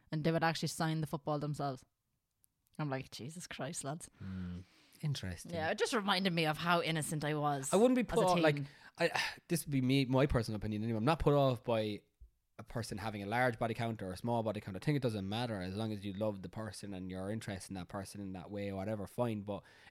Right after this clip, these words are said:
Speaker 2: if they start using it as the point of bragging or, you
Speaker 1: Yeah.
Speaker 2: know, whatever, then I'd be like, "Okay, there's, there's no need for that." You
Speaker 1: Yeah,
Speaker 2: know, if,
Speaker 1: being
Speaker 2: if
Speaker 1: cocky
Speaker 2: ju-,
Speaker 1: about it,
Speaker 2: yeah.
Speaker 1: like.
Speaker 2: Yeah, that's just my personal opinion.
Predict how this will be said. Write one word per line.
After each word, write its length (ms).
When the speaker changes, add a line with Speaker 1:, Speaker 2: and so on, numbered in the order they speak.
Speaker 2:
if 80
they 160
start 220
using 320
it 120
as 140
the 60
point 260
of 80
bragging 480
or, 400
you 100
Speaker 1:
Yeah. 160
Speaker 2:
know, 380
whatever, 340
then 140
I'd 100
be 80
like, 180
"Okay, 420
there's, 280
there's 180
no 140
need 180
for 100
that." 260
You 140
Speaker 1:
Yeah, 160
Speaker 2:
know, 20
if, 140
Speaker 1:
being 180
Speaker 2:
if 60
Speaker 1:
cocky 240
Speaker 2:
ju-, 40
Speaker 1:
about 200
it, 80
Speaker 2:
yeah. 80
Speaker 1:
like. 180
Speaker 2:
Yeah, 180
that's 160
just 100
my 100
personal 360
opinion. 320